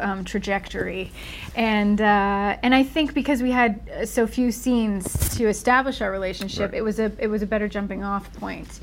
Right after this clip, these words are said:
Speaker 1: We had a lot more sort of subterranean life and,
Speaker 2: <laughs>
Speaker 1: you know, um, a, a much richer history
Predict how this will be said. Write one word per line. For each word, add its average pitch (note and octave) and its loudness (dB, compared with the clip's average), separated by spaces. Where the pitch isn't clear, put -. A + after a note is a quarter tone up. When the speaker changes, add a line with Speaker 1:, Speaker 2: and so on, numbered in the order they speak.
Speaker 1:
We G#3 -2
had G3 -4
a G3 -2
lot G3+ 2
more G3 -2
sort F#3+ -8
of F3+ -10
subterranean G3 -6
life F#3+ -8
and, F#3+ -4
Speaker 2:
<laughs> - -14
Speaker 1:
you A3 -2
know, F#3 -4
um, F#3 -6
a, - -8
a A3 -2
much G#3+ 0
richer G3 -4
history F#3+ -8